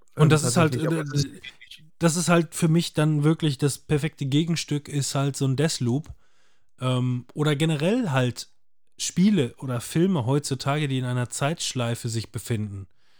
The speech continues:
Speaker 1: Ähm, du musst auch wissen, wann's, wann's abkotzt,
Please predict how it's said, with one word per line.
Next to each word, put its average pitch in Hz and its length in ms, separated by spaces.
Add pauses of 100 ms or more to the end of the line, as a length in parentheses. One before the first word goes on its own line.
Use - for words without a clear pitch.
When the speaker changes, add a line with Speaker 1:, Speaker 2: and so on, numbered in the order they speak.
(320)
Speaker 1:
Ähm, 120 440 (300)
du 143 100
musst 160 380 (220)
auch 147 360
wissen, 160 720
wann's, 156 440 (420)
wann's 151 340
abkotzt, - 640